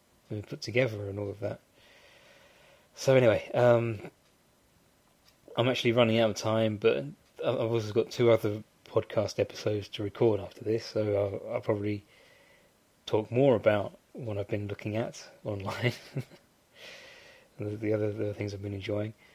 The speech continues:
'cause I, I just need to give some quick updates on Beluga Weekly and new stuff. So Beluga Weekly, that is my priority now, because I've decided to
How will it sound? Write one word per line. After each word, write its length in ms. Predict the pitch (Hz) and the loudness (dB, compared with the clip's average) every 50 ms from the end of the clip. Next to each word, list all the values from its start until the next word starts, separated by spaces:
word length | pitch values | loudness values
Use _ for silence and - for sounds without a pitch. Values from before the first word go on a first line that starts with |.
| _ _ _ _ _ _ _ _ | _ _ _ _ _ _ _ _
'cause 180 | - 117 113 | 0 2 4
I, 140 | 131 127 127 | 6 6 6
I 40 | 117 | 6
just 200 | 117 120 117 - | 4 2 -2 -2
need 100 | 139 117 | -4 -6
to 60 | 117 | -4
give 140 | - 123 113 | -4 -4 -4
some 80 | 117 104 | -2 2
quick 180 | - 120 - | 2 4 6
updates 560 | 120 113 - - 113 107 107 - 110 - - | 6 4 6 6 6 6 6 2 -2 -4 -2
on 340 | 110 110 110 104 104 104 - - _ _ _ _ _ _ _ _ _ | 0 0 0 -2 -6 -8 -10 -16 _ _ _ _ _ _ _ _ _
Beluga 260 | 135 139 143 139 131 | 4 6 6 8 8
Weekly 680 | 123 123 117 113 - - 113 113 113 113 110 110 107 - - - | 6 6 4 4 0 2 2 4 4 4 0 -2 -6 -10 -12 -8
and 220 | 165 110 104 101 | -6 -4 -4 -4
new 100 | 101 101 | -4 -6
stuff. 300 | 98 - - 104 104 - _ - - - - _ _ _ _ | -8 -8 -8 -8 -8 -8 _ -20 -20 -20 -20 _ _ _ _
So 180 | - - 123 110 | 2 4 4 4
Beluga 300 | 104 117 143 175 180 165 | 8 10 10 12 12 12
Weekly, 320 | 156 139 107 107 101 98 | 10 8 4 2 -4 -2
that 260 | - 127 139 180 - | 2 4 4 4 4
is 120 | 175 143 120 | 2 0 0
my 180 | 135 131 127 | 0 0 0
priority 600 | 117 - - 127 120 120 117 113 107 - - 107 | 0 2 4 6 8 10 8 8 6 4 -2 -4
now, 400 | 101 104 110 110 101 - 98 92 - _ _ _ _ _ _ _ _ _ _ _ - _ _ _ _ _ _ _ | -2 0 0 0 0 -2 -8 -14 -16 _ _ _ _ _ _ _ _ _ _ _ -20 _ _ _ _ _ _ _
because 580 | - 113 - - 127 123 120 117 117 110 107 - - _ _ | -6 -6 0 6 10 10 10 10 8 6 2 -4 -12 _ _
I've 160 | 135 117 110 | 0 0 2
decided 640 | 107 120 110 - - 123 123 120 123 117 120 117 113 | 2 0 0 4 6 8 10 10 8 8 6 2 2
to 380 | - 120 113 113 110 107 104 | 2 0 0 2 2 -2 -4